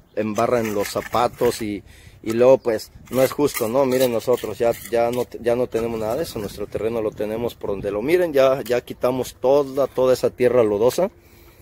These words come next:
ya, ya lo, ya nuestro terreno, mírenlo, está limpio, eh, ahí está. Sí, y donde no, hasta,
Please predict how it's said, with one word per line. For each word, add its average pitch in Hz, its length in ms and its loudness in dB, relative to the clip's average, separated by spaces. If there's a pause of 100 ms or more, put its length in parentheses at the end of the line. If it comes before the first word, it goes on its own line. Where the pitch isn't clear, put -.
(220)
ya, 113 280 6
ya 117 220 4
lo, 120 200 6
ya 117 240 6
nuestro 113 280 -4
terreno, 123 340 -4
mírenlo, 113 320 -6 (260)
está - 220 -6
limpio, 117 440 -6
eh, 92 200 -10
ahí 98 140 -10
está. 107 300 -10 (920)
Sí, 120 180 -10
y 123 140 -6
donde 110 320 -4
no, 127 160 -2
hasta, 123 280 -6